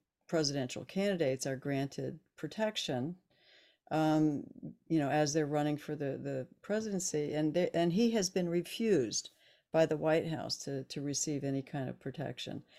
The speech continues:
So he's putting out a petition for that. And so e-, even if he does make it to the presidential election, he's making waves all along the way,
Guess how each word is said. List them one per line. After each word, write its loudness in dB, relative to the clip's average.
So 6
he's 2
putting 0
out 0
a -4
petition -4
for -6
that. -2
And 0
so 2
e-, 2
even 0
if 2
he 0
does 6
make 0
it -4
to 0
the -4
presidential -2
election, -4
he's 0
making 6
waves 2
all 4
along 0
the -4
way, -4